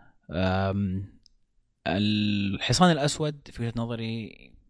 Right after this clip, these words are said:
قد يكون كرواتيا. آه، الل-، اللعيبة اللي عندهم أسامي كبيرة، آه، مودريتش، راكيتيتش، آه، مانزوكيتش، آه، كوفاتشيتش زي ما قلت.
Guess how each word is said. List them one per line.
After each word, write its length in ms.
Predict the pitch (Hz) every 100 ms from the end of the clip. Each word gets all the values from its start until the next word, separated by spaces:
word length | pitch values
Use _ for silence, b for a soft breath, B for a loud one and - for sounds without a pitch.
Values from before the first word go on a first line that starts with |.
| _ _ -
قد 140 | 113
يكون 200 | 110 -
كرواتيا. 640 | 110 - 101 101 117 - 76 - - - - B B B B -
آه، 460 | 101 98 98 98
الل-، 140 | 87 110
اللعيبة 600 | 98 110 110 113 156 131
اللي 120 | 117
عندهم 300 | 120 117 107
أسامي 360 | - 120 107
كبيرة، 480 | 101 104 120 120 120
آه، 320 | 113 92 90
مودريتش، 480 | 87 113 110 110 -
راكيتيتش، 720 | 92 95 92 117 117 113 -
آه، 100 | 95
مانزوكيتش، 760 | 90 90 92 120 113 110 - -
آه، 300 | 82 64 50
كوفاتشيتش 540 | - - 90 - 104
زي 80 | -
ما 140 | 73 82
قلت. 240 | 117 110